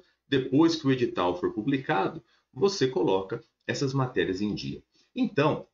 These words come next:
pensando nessa linha conciliatória, se você estudar português e direito das pessoas com deficiência, você tá estudando para as três provas,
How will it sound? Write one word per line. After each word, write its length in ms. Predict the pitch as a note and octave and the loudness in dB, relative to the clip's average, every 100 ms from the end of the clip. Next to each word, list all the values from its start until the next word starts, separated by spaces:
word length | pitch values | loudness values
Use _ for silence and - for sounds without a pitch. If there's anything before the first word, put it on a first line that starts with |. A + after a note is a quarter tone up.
| _ | _
pensando 800 | F#3+ F3 - F3 G3 F3+ F#3+ - _ - - | 4 4 2 2 2 0 -2 -4 _ -16 -8
nessa 380 | A2 C#3+ D3+ D3+ | 0 2 2 2
linha 380 | C3 D3 D#3 - | 4 2 0 0
conciliatória, 1080 | D#3 E3+ - - D3 D#3 D#3+ C#3+ F#2+ D#2+ - - _ | 0 0 -2 -2 0 0 0 0 2 0 -4 -10 _
se 140 | - C#3+ | -6 0
você 340 | D3 - G3 | 2 4 4
estudar 380 | F3+ F3 D#3+ B2+ | 4 2 0 0
português 580 | - C#3 C#3 C#3 C3 B2+ | 2 0 2 2 2 2
e 80 | B2+ | 0
direito 280 | C3 B2+ | 2 4
das 100 | C3 | 2
pessoas 240 | B2+ B2+ A2+ | 0 -2 -2
com 100 | C3 | 0
deficiência, 520 | C3 - D#3+ E3 E3 | 0 0 0 0 -2
você 200 | D#3 - | -4 -4
tá 140 | - | -2
estudando 340 | C3+ C3+ C3+ D3+ | -2 0 -2 0
para 160 | C#3+ | -2
as 100 | C#3 | -4
três 300 | - A#2+ A#2 | -2 -2 -2
provas, 560 | - - C#2 - - - | -4 -2 -2 -4 -12 -20